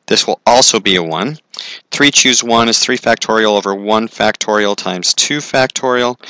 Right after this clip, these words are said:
Three times two factorial over two factorial is just three. So both of these are threes. So this gives me three x cubed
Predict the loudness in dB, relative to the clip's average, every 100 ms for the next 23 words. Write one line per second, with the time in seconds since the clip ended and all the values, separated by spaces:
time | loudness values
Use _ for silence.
0 | -16 -16 -16 -4 0 0 0 0 0 0
1 | -2 -4 -2 -2 -2 -2 0 0 0 -4
2 | -4 -4 -4 -6 -2 -2 -2 -4 0 0
3 | 0 -2 -2 -2 -2 -4 -8 -12 -4 -2
4 | 0 -2 -6 _ _ -20 -16 -14 -6 -4
5 | 0 -2 -2 -2 2 0 0 2 4 4
6 | 4 2 2 _ _ _ -20 -16 -16 -16
7 | -6 0 2 2 4 2 2 2 2 0
8 | _ _ _ _ _ -20 -14 -8 0 2
9 | 4 4 2 -4 -14 _ _ _ _ -18
10 | -2 0 2 0 0 0 0 -2 -4 -6
11 | -6